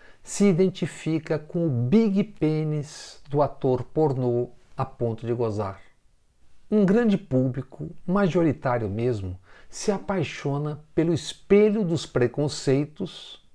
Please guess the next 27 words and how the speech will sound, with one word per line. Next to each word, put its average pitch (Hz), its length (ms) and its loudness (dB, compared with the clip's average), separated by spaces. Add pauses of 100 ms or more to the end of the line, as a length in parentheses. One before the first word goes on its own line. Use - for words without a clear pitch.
(140)
dos 160 380 2
âncoras 143 580 0
do 143 160 0
jornalismo 131 840 -2 (180)
predominante 156 1040 2
policial 151 960 0 (240)
da 156 140 -4
grande 143 320 -2
imprensa. 117 540 -8 (800)
A 147 140 0
informalidade 135 1040 -2
e 147 120 2
a 135 80 4
interatividade 135 1080 -2
características 139 920 -4
do 131 100 -2
programa 123 600 -2
C - 300 0
B 123 300 0
N 120 140 -2
Brasil, 127 500 -2 (340)
idos 139 400 2
de 123 100 -2
dois 120 220 2
mil 120 160 -2
e 113 40 -2
dezesseis 113 840 -6